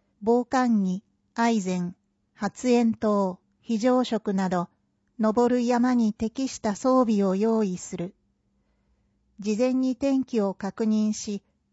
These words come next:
悪天候が予想される場合や、体調不良の場合は、登山を中止する。単独登山は避け、複数人で登山をする。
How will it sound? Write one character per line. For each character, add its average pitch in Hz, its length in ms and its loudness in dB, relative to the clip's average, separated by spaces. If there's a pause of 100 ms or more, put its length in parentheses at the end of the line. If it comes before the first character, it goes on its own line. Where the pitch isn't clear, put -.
悪 - 180 -6
天 269 320 -2
候 214 280 0
が 185 160 -2
予 190 140 -2
想 226 280 -2
さ 220 180 -4
れ 220 140 2
る 214 120 2
場 202 280 0
合 202 60 0
や、 190 340 -4 (420)
体 240 240 0
調 247 260 -2
不 262 160 -4
良 220 280 4
の 180 160 -4
場 185 260 0
合 202 200 -2
は、 190 200 -2 (340)
登 247 140 -2
山 208 360 0
を 180 120 -4
中 214 300 -4
止 208 200 -6
す - 160 -10
る。 190 180 -8 (1300)
単 254 220 2
独 254 180 0
登 254 220 0
山 208 280 0
は 180 100 -2
避 190 200 -4
け、 - 260 -8 (380)
複 - 220 -10
数 269 320 -2
人 214 280 2
で 185 120 -2
登 226 240 -2
山 190 300 -2
を 170 100 -4
す - 200 -10
る。 165 160 -8